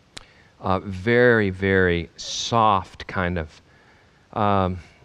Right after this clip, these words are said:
underlit conversation, uh, between Mary and, and, uh, and this, this angel.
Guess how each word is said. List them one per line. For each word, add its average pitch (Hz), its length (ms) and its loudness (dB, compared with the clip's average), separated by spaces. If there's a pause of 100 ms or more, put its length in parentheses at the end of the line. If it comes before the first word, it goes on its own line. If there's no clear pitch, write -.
(100)
underlit 120 960 2
conversation, 98 920 -4 (180)
uh, 85 180 -4
between 87 500 -6 (600)
Mary 101 380 2
and, 92 80 -4 (140)
and, 92 300 -2
uh, 87 300 -2
and 95 160 -4
this, - 240 -6 (100)
this 98 220 -4 (100)
angel. 90 560 -4